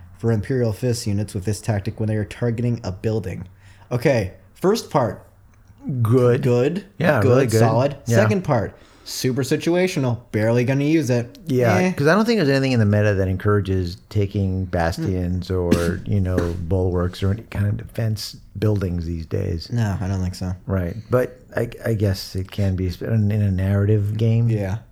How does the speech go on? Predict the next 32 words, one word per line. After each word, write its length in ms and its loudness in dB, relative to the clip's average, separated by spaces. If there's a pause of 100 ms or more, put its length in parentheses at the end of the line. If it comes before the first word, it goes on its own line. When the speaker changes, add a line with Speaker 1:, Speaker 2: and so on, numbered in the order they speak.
(140)
Speaker 2:
For 140 -4
sure. 280 -6 (1300)
Speaker 1:
Yeah, 420 0
it's, 340 -2
it's 180 -4
fine, 440 -8
I 60 -10
guess. 360 -10
Speaker 2:
And 220 2
it's, 220 -2
it, 280 -8
it's 400 -8 (120)
consistent 480 0
with 160 0
the 260 2
Crimson 440 -2
Fist 360 -4
lore, 360 -2
or 200 -2
I 20 -8
mean, 140 0
with, 240 -6
yeah, 100 -2
with 80 0
Speaker 1:
Yeah, 100 -2
Speaker 2:
the 60 -2
Imperial, 280 2
Speaker 1:
Imperial 180 -2
Fist. 300 -6
Speaker 2:
Imperial 180 2
Fist 260 -6
lore, 380 -4